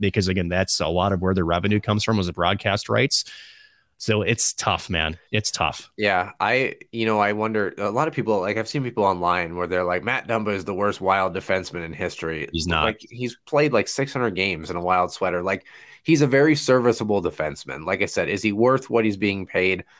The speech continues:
Speaker 2: Probably not, but, you
Speaker 1: No.
Speaker 2: know, he's still a,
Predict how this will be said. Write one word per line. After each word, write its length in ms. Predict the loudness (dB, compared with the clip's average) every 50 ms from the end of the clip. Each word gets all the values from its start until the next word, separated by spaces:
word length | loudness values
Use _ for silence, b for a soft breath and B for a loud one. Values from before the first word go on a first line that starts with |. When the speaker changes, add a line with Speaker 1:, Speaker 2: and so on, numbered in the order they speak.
| B -20 B B B B
Speaker 2:
Probably 340 | _ -2 0 0 2 4 4
not, 300 | 4 4 4 2 0 -2 _ _ _
but, 300 | 0 2 2 2 0 -2 _ _ _ -2
you 120 | -2 0
Speaker 1:
No. 0 |
Speaker 2:
know, 300 | 2 2 2 2 2 0 -2 _
he's 640 | -6 -6 -6 -2 0 2 2 2 2 0 -4 -8 -12 _ _ _
still 640 | -10 -10 -4 2 4 4 6 6 4 4 2 0 -2
a, 160 | -2 -2 -2